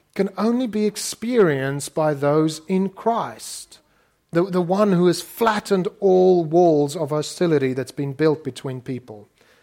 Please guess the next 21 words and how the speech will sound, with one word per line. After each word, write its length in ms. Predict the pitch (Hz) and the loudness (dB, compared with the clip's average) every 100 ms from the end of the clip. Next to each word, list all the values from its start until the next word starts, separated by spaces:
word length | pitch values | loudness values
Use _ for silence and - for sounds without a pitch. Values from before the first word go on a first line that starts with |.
| _ _ _ _ - | _ _ _ _ 0
But 160 | 180 | 0
here 260 | 165 240 208 | 4 4 4
that 260 | 185 185 | 4 -2
peace 320 | - 208 202 - | -4 -4 -2 -4
cannot 320 | 190 190 185 | -4 -6 -4
be 120 | 185 | -4
experienced 800 | 185 - - 196 185 120 117 - | -4 -6 -6 -4 -2 -6 -10 -12
because 300 | 143 165 147 | -10 -6 -4
we're 160 | 151 151 | -2 -4
going 600 | 127 170 202 208 185 190 | -2 -2 0 0 0 -2
out 420 | 190 196 151 139 180 | 0 2 0 -2 -8
into 300 | 156 - 156 | -6 -2 -2
a 80 | |
culture 580 | 147 - 233 - - 127 | -2 -2 -2 -2 -6 -6
that's 300 | 131 151 - | -6 -10 -8
not 240 | 160 175 175 | -6 -6 -8
in 200 | 170 175 | -8 -6
Christ, 720 | 170 - 214 202 - - - | -8 -8 -8 -8 -16 -16 -14
but 140 | - 156 | -10 -8
against 500 | 147 208 220 - - | -8 -8 -8 -12 -14
him. 160 | 107 | -18